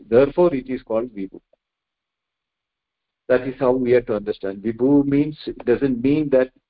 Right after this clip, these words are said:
it is, uh, what you call, uh, infinite and, uh,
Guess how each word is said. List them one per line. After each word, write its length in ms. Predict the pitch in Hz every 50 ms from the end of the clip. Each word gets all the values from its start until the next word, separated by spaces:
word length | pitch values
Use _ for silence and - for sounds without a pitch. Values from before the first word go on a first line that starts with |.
| _ _ _ _ _
it 180 | 127 127 127
is, 340 | 127 123 120 117 120 - -
uh, 320 | 120 104 101 98 98 92 90 - _ _ _ _ _ _ _ _ _ _ _ _ _ _ _ _ _ _ _ _ _ _ _ _ _ _
what 300 | _ - - 110 107 104
you 120 | 110 113 101
call, 560 | - 107 107 104 104 104 101 98 98 95 82
uh, 60 | 71 - - _ _ _ _ _ _ _ _ _ _ _ _ _ _ _ _ _ _ _
infinite 680 | - 139 147 147 143 147 160 156 147 147 147 147 143 -
and, 340 | 131 123 120 123 120 113
uh, 240 | 113 110 107 104 101